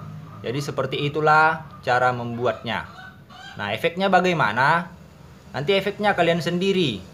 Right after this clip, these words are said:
yang merasakan. Jadi masing-masing orang pasti beda ya. Jadi tergantung kepercayaan kalian juga, tergantung bagaimana kalian membawakan diri,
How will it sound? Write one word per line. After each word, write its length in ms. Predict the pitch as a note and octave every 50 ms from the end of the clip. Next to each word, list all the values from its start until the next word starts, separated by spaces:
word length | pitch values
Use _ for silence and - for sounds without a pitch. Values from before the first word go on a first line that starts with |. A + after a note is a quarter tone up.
| - - - -
yang 160 | - A#2 A#2+
merasakan. 680 | B2 B2 A#2 A#2 - A#2+ A2+ G#2+ - A2 G2 F2+ E2+ F2
Jadi 240 | F#2 G2+ A#2+ C3
masing-masing 640 | C3+ B2+ A#2 - A#2 A#2 A2 A2 A2 - A2+ G#2+ G#2
orang 320 | A2 A2 A#2 B2+ C3 B2+
pasti 320 | - G#2+ G2 - - A2 G#2
beda 320 | A2 A#2 A#2 A2+ A2 G2
ya. 240 | G2+ G#2+ A#2+ B2 - - - - - - - - - - - - - - - - - - - -
Jadi 240 | - F#2+ F#2+ A2+ -
tergantung 640 | - G#2+ G2+ G2+ G2+ G2+ G2+ G2 - G#2+ G#2 G#2 G2+
kepercayaan 800 | - G#2 - F#2+ - - - G#2 G2+ G2+ G2 E2+ F#2+ G2+ F#2 E2+
kalian 320 | G2 G2 G2+ G2+ G2 G2
juga, 720 | F#2 G2+ G2 F#2 G#2+ A2+ A#2+ B2 B2 B2+ C3 C3+ C#3+ C#3 - - - - - - -
tergantung 480 | - G2 G2 G2 G2 G2+ - A2 G#2+
bagaimana 560 | G#2+ G2 G2 G2+ G2 F#2+ F#2+ F#2+ G2+ G2 F#2+ -
kalian 320 | G2+ G2+ G2+ G#2 G2+ G2
membawakan 640 | G2 G2 F#2+ G2 G2 G2 F#2+ - F#2 F#2+ F#2+ G2 G#2+
diri, 480 | A#2 B2 B2 C3 C3 C3+ C#3 C#3 C#3+